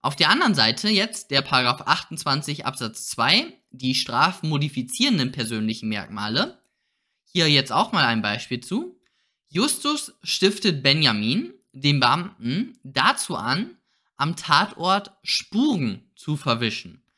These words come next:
Benjamin macht sich so wegen Strafvereitelung im Amt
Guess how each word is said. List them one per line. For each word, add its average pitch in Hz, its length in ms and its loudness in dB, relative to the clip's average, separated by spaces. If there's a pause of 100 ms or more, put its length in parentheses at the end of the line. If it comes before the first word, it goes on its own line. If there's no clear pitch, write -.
(260)
Benjamin 202 720 2 (200)
macht - 260 -2
sich 165 160 -6
so 139 640 -2 (220)
wegen 151 320 0
Strafvereitelung 147 1000 -2
im 127 140 -2
Amt 170 400 -4